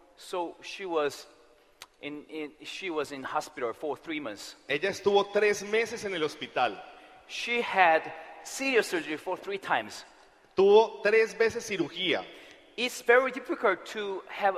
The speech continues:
Speaker 1: operation in that field.
Speaker 2: Es muy difícil hacer una
Speaker 1: Because
Speaker 2: operación
Speaker 1: in
Speaker 2: en ese punto.
Speaker 1: the blood clot is stuck near the heart.
Speaker 2: Porque el coágulo de sangre estaba at-, atorado cerca al corazón.
Speaker 1: So she opened her body.
Speaker 2: Así que le abrieron su cuerpo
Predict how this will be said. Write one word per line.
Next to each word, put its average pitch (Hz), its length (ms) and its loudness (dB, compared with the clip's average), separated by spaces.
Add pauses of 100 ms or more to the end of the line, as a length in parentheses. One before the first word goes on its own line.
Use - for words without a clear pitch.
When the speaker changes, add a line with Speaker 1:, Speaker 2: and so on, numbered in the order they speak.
(140)
Speaker 1:
operation 214 640 0
in 165 160 -6
that 196 260 6
field. 120 240 0 (440)
Speaker 2:
Es 160 260 0
muy 233 300 0
difícil 247 580 -4
hacer 190 220 2
una 208 160 2
Speaker 1:
Because 214 340 10
Speaker 2:
operación 240 240 6
Speaker 1:
in - 20 -2
Speaker 2:
en 214 60 2
ese 208 220 0
punto. 214 580 0 (140)
Speaker 1:
the 180 80 6
blood 226 360 6
clot 208 300 6
is 175 100 -2
stuck - 360 6 (180)
near 220 640 8
the 185 100 4
heart. 151 540 4
Speaker 2:
Porque 170 320 6
el 170 100 2
coágulo 233 540 6
de 208 80 6
sangre 220 380 2
estaba 202 380 6
at-, 170 340 0
atorado 214 520 6
cerca 240 380 4
al 202 80 4
corazón. 147 520 2 (420)
Speaker 1:
So 190 240 -2
she - 280 -8
opened 202 440 -2
her 180 140 -2
body. 156 360 0 (360)
Speaker 2:
Así 135 220 -6
que 208 100 0
le 220 100 6
abrieron 202 520 2
su 214 120 -2
cuerpo 160 680 4